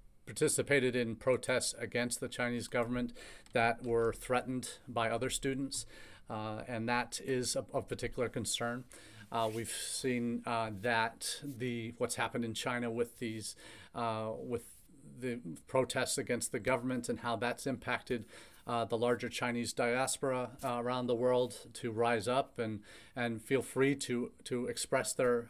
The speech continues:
uh, opinions and support their, their family and friends back home who, who have been living under these lockdowns for three years.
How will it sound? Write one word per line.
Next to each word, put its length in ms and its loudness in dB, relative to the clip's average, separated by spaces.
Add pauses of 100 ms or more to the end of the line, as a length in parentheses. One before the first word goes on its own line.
uh, 140 -2
opinions 520 0
and 160 -2
support 540 2
their, 260 2 (260)
their 180 0
family 380 0
and 100 -2
friends 280 -2
back 260 -4
home 280 0 (440)
who, 220 0 (640)
who 60 0
have 140 0
been 160 -2
living 220 2
under 160 0
these 180 -4
lockdowns 480 -2
for 120 -4
three 260 -4
years. 340 -4